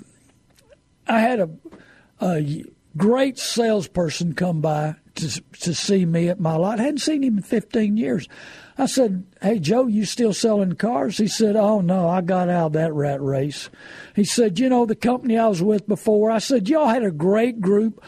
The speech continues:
honest guys, told the truth. The owner and their, their system was telling the truth." He said, "Yeah, but, man, we got sold out. It got changed.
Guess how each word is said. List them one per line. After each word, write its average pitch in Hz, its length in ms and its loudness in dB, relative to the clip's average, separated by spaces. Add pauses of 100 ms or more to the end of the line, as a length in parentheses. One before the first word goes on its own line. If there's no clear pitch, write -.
(220)
honest 226 480 2
guys, 196 400 0
told 226 340 2
the 220 120 0
truth. 190 460 -2 (360)
The 185 160 2
owner 226 340 2
and 202 120 2
their, 196 180 0
their 208 320 -2
system 226 520 0
was 180 220 -2
telling 190 440 0
the 165 100 0
truth." 180 400 -2 (320)
He 233 80 -4
said, - 180 -10
"Yeah, 277 220 0
but, 208 180 -4
man, 208 380 -2 (120)
we 208 240 -4
got 202 280 -2
sold 214 480 0
out. 233 280 0
It 160 120 -8
got 175 240 -4
changed. 208 580 -2